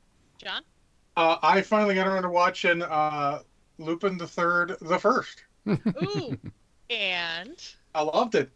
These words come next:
Speaker 2: It was great. It's like watching an Indiana Jones adventure, just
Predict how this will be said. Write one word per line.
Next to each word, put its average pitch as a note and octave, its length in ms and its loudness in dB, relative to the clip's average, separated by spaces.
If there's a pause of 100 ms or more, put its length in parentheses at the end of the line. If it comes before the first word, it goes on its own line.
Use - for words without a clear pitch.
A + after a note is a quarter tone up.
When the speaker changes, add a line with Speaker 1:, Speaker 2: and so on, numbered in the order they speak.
Speaker 2:
It - 60 -20
was C#3 120 -12
great. F#3+ 360 0 (100)
It's C#3 220 -14
like E3 200 -2
watching E3 560 -2
an D#3+ 140 -4
Indiana F3 380 2
Jones E3 320 2
adventure, C3 500 -4
just B2+ 360 -4